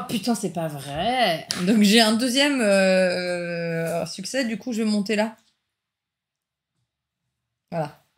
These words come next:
Speaker 2: C'était juste, on avait oublié.
Speaker 1: Ça se passe
Speaker 2: Euh.
Speaker 1: mal pour moi, les enfants. Mais mal. Mais mal.
Speaker 2: Hmm.
Speaker 1: Abrège
Speaker 2: Ouais.
Speaker 1: mes souffrances, s'il te plaît.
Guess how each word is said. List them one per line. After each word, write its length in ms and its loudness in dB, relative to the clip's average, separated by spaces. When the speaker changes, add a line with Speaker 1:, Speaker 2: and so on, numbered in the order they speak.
Speaker 2:
C'était 220 -10
juste, 300 -6
on 160 0
avait 180 4
oublié. 540 4
Speaker 1:
Ça 140 -10
se 240 0
passe 200 0
Speaker 2:
Euh. 80 0
Speaker 1:
mal 220 0
pour 100 -6
moi, 300 -2
les 160 -6
enfants. 400 -10
Mais 140 -6
mal. 500 -4
Mais 260 -4
mal. 680 4
Speaker 2:
Hmm. 640 -10
Speaker 1:
Abrège 360 2
Speaker 2:
Ouais. 60 2
Speaker 1:
mes 60 2
souffrances, 500 -10
s'il 80 -20
te 100 -16
plaît. 280 -14